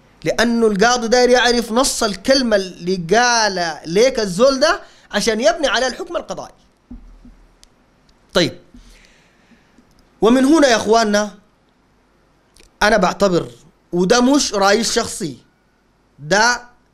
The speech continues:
يعني رأي فقهي من ناحية، ورأي مجتمعي مبني على الأخلاق بتاعتنا اللي إحنا تربينا عليها في مجتمعنا،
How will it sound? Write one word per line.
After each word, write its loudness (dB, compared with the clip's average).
يعني -2
رأي 0
فقهي -4
من 0
ناحية، 0
ورأي 2
مجتمعي 0
مبني -2
على 0
الأخلاق -2
بتاعتنا -4
اللي -6
إحنا -6
تربينا -2
عليها 0
في -6
مجتمعنا، -4